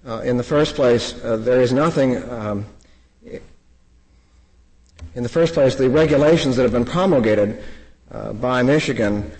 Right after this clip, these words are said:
uh, make it clear that there is no risk of disease or pestilence, uh, coming into the state, and the new regulations that have been promulgated by the federal E P A, uh, make it clear that there need not be any, uh, risk,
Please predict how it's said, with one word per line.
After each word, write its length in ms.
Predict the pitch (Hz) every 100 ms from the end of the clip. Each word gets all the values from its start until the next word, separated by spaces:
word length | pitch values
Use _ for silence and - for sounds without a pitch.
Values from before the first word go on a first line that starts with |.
| - - -
uh, 260 | 110 110
make 340 | 120 127 147 139
it 100 | 117
clear 240 | 240 202
that 160 | 143 123
there 160 | 139
is 300 | 151 170 160
no 440 | 135 123 123 120 117
risk 500 | 113 123 143 135 -
of 160 | 117
disease 440 | 120 117 143 143 123
or 80 | 110
pestilence, 680 | 143 143 139 127 110 104 113
uh, 160 | 120
coming 280 | - 123 120
into 140 | 120 117
the 100 | 107
state, 300 | 143 139 123
and 100 | 117
the 60 |
new 240 | 117 160 165
regulations 600 | 127 123 120 123 120 110
that 60 |
have 100 | 113
been 120 | 117 107
promulgated 540 | 131 131 120 117 104
by 120 | 104
the 80 | 104
federal 380 | - 135 123 117
E 120 | 123
P 200 | 120 110
A, 360 | 139 135 117 - - - - _ _ -
uh, 160 | 117
make 240 | 117 127 135
it 80 | -
clear 200 | 143 135
that 100 | 123
there 200 | 131 127
need 240 | 143 131
not 320 | 147 190 139
be 220 | 131 120
any, 380 | 117 120 110 - - - -
uh, 80 | 117
risk, 440 | 107 113 107 -